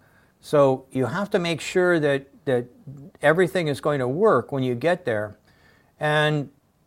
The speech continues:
and you, you ha-, you, there's no forgiveness. You can't adjust anything. No one's gonna come up and, uh, you know, "Oh, well, it's, we just touched this up or that up." That's all gone. So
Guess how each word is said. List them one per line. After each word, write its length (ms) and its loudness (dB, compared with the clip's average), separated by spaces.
and 140 -2
you, 240 -2
you 200 4
ha-, 240 2
you, 260 -8
there's 260 0
no 160 0
forgiveness. 800 -6
You 200 2
can't 420 -6
adjust 440 0
anything. 420 -4
No 120 0
one's 200 -2
gonna 180 -2
come 240 -4
up 220 0
and, 280 -2
uh, 260 -2
you 100 -4
know, 380 -2
"Oh, 320 4
well, 160 4
it's, 260 -12
we 140 0
just 280 -2
touched 280 2
this 260 -2
up 160 -2
or 100 0
that 220 0
up." 280 -4
That's 200 -8
all 180 2
gone. 520 -4
So 420 4